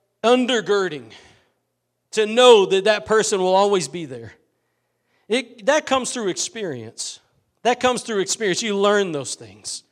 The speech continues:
Notice, I want you to, I want you to catch this before we move on. There's something I want you to catch. When it comes to learning God, we're not talking about just learning how to do a new trick. That's how, you know, that's how people teach about God today.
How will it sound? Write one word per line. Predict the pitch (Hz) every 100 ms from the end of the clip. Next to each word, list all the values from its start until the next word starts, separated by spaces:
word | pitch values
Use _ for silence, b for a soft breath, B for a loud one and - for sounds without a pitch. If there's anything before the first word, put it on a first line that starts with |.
| _ _ _ _ _ _ _
Notice, | 180 247 311 330 -
I | 226
want | 285 294
you | 240
to, | 185 180 - -
I |
want | 240 330 294
you |
to | 226
catch | 220 220 - 147
this | 135 - - - -
before | 147 180 175
we | 165
move | 160 151
on. | 143 120 107 _ _ _
There's | 165
something | 254 240
I |
want | 220 202
you | 175
to |
catch. | - 139 - b b b b
When | 226
it | 320 320
comes | 262 262 240
to | -
learning | 208 214 220 214 202
God, | 170 123 95 92 _ _ _ _
we're | - 269
not | 294
talking | 226 247 202 214
about | 202 196 170
just | 185
learning | 180 202 208 196
how | 175 196 180
to | 160 B B -
do | 151 208
a |
new | 190 196
trick. | - 190 123 - - - _ _ _ _ _ _ _
That's | 240 -
how, | 247 220 190 B B -
you | 233
know, | 214 202 196 190 - -
that's | 240
how | 240 233
people | 233 190 196
teach | 180 - 196 - - - -
about | 180 165 147
God | 147 139 131
today. | - 131 110 117